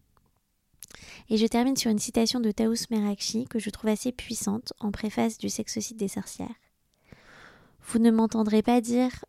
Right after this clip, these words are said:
Je suis la petite fille de celle que vous n'avez pas pu brûler, la main sur le cœur, parce que je suis la petite fille de celles qui ont été brûlées, violées, punies, emprisonnées, mariées de force, rejetées, détestées, méprisées,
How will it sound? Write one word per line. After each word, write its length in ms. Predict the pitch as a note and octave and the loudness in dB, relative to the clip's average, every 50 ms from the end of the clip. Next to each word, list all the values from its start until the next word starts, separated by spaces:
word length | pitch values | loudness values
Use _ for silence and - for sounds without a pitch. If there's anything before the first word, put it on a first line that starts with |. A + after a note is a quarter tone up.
| _ | _
Je 160 | - G#3+ G#3+ A3 | -2 2 2 2
suis 220 | - - - A#3+ | 2 2 0 2
la 120 | A3 G3+ | 2 2
petite 380 | G3+ - A3+ G#3 - - G#3+ - | 2 0 0 0 0 -4 -6 -6
fille 160 | - - A#3 | -6 -6 -2
de 140 | A3+ G#3+ G3+ | 2 2 2
celle 320 | G3 - B3+ B3 A#3 A#3 | 2 2 0 0 0 -2
que 120 | - - A3+ | -4 -4 -4
vous 140 | G3+ G#3+ G#3 | -2 -2 0
n'avez 280 | G3 G3 F#3+ G3 G3 | 0 0 0 0 -2
pas 160 | - G#3+ G#3 | -2 -2 -4
pu 140 | G3+ - G#3+ | -2 -4 -4
brûler, 420 | G3+ G#3+ - G#3+ G3+ G3 G#3+ A#3 - _ _ _ _ | -4 -4 -2 -2 -2 0 -2 -4 -6 _ _ _ _
la 140 | - G3+ G#3 | 2 2 4
main 140 | G3+ G#3+ A3+ | 4 4 2
sur 200 | A3 - A3+ G#3+ | 2 2 2 2
le 120 | G3 G3 | 2 2
cœur, 380 | F#3+ - A3+ A3 A#3 A#3+ - - _ _ - - - _ _ _ | 2 2 2 2 2 0 -4 -8 _ _ -20 -20 -20 _ _ _
parce 200 | - A#3 G3+ - | -6 -6 -4 -4
que 120 | - - A3+ | -4 -4 -2
je 100 | G#3 A3+ | 0 0
suis 200 | G#3+ - - B3 | -2 -2 -2 0
la 140 | A#3 A3 G#3 | 0 0 0
petite 340 | - A#3+ A3+ - A#3+ A3+ | 0 -4 -4 -4 -6 -6
fille 160 | - - C4 A#3 | -6 -6 -4 0
de 120 | A3+ G#3+ | 0 0
celles 260 | G#3 - B3 B3 A#3+ | 2 2 0 0 0
qui 180 | - - - A3 | -2 -6 -6 -6
ont 60 | G#3 | -6
été 320 | G3+ - G#3+ - - G#3+ | -6 -6 -8 -8 -6 -6
brûlées, 520 | G3 F#3+ A3 - A#3+ A#3+ A3 A3 A3+ C4+ - _ _ _ _ _ - | -4 -4 -2 -2 0 0 2 2 0 -2 -4 _ _ _ _ _ -8
violées, 500 | G#3+ G3+ G3+ A3 A#3 A3+ G#3+ A3 A#3+ B3+ _ _ _ _ _ _ - | -6 0 4 6 6 6 6 4 0 -2 _ _ _ _ _ _ -8
punies, 400 | - - B3+ A#3+ A3+ A3 B3+ - _ _ _ _ _ _ | -4 -2 0 0 0 -2 -2 -6 _ _ _ _ _ _
emprisonnées, 680 | - A#3 A#3 - - - B3 A3 A3+ G#3+ G3+ G3+ G#3+ A#3 - _ _ _ _ _ _ - | -2 -2 -2 -2 -2 -4 -2 -2 0 0 0 0 -2 -4 -8 _ _ _ _ _ _ -4
mariées 360 | A#3 A3+ A3+ A3 A#3 A#3 B3 A3 | 0 2 2 2 2 2 2 2
de 120 | G#3+ G#3+ | 2 2
force, 500 | G#3 - - G#3+ G#3+ - - - - - _ _ | 2 2 0 0 0 -2 -6 -10 -10 -12 _ _
rejetées, 580 | - - A3+ A#3+ A3 - - - G#3+ G#3 A3+ - _ _ _ | 0 2 4 4 4 2 0 -2 -4 -4 -6 -8 _ _ _
détestées, 640 | - A#3 A#3 - A3+ G#3+ G3+ - - - G3+ G#3+ A#3+ - - | 0 0 0 2 0 -2 -2 -4 -6 -6 -6 -6 -6 -8 -6
méprisées, 680 | A3+ G#3+ A3 A3+ A3+ - - - A3+ G#3 G3+ G#3 G#3 | -2 0 0 0 0 -2 -4 -4 -2 -2 -2 -4 -6